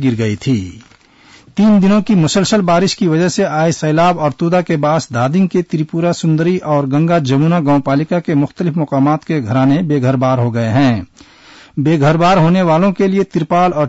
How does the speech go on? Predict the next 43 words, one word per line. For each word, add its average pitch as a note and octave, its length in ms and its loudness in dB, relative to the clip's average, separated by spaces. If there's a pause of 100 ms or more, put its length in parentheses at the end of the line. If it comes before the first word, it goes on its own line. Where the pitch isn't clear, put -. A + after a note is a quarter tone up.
ٹینٹ F3 240 0
سمیت F#3 420 0
گاؤں E3 160 4
میں F3+ 140 2
اب D3+ 200 -4
تک D#3+ 160 -4
نہیں D#3+ 200 2
دستیاب E3 460 0
ہونے C#3 240 2
کی C#3+ 120 -4
شکایت C#3+ 500 -4
گاؤں C3 240 2 (180)
واسیوں B2 340 -2
کی A#2+ 220 -2
ہے۔ A#2 300 0 (460)
سی F#3 140 0
ڈی F#3 100 2
او G#3 80 2
کرشن F#3 280 -4
پرساد F#3 320 -2
لمسال F3+ 420 0
کے F3 120 -4
مطابق D#3+ 440 -2
کل D#3+ 140 0
ہونے C#3 240 2
والے D#3+ 280 0
آفات D3+ 480 0
بندوبست C#3+ 440 -2
کمیٹی C#3+ 340 0
کے D3+ 160 0
اجلاس B2+ 380 -2
میں D#3+ 120 0
سیلاب D3 440 -4
اور C3+ 120 -4
تودا D3 300 -4
زدگان C#3 440 -2
کے D3+ 120 -4
متاثرین C#3+ 560 -2
کو C#3 180 -4
راحت A#2+ 280 -2
مہیا B2+ 300 -2
کرانے B2 360 -2
کا C3 220 -2